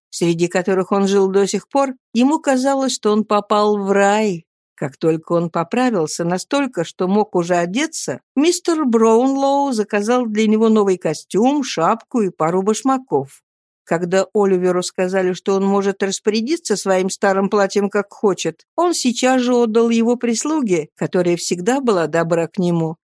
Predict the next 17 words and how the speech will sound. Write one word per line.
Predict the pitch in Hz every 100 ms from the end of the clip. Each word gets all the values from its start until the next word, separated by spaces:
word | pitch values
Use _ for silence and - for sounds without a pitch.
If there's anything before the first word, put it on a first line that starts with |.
| -
и |
попросил | 339 302 285 - 320 311
её | 254 226 254
продать | 262 226 190 202 214
её | 226 214
старьёвщику, | 208 226 220 269 269 - 165 185
а | 196
деньги | 220 339 240
оставить | 151 - 202 208
себе. | - 147 135 135 _ _ _ -
Она | 220 277 339
исполнила | 349 - 226 175 160 156 156
всё, | - 262
что | 294 -
он | 160 151
ей | 147 151
сказал. | - 214 208 147 131